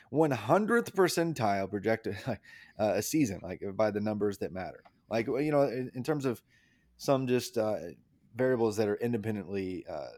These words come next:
sticky in projecting to, you know, N F L success.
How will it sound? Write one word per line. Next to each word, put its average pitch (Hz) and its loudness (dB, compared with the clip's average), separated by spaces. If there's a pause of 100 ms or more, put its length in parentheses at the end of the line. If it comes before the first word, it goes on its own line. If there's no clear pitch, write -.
(140)
sticky 113 -4
in 98 -6
projecting 98 -4
to, 92 -8
you 92 -16
know, 76 -14
N 95 -6
F 98 -10
L 98 -12
success. - -4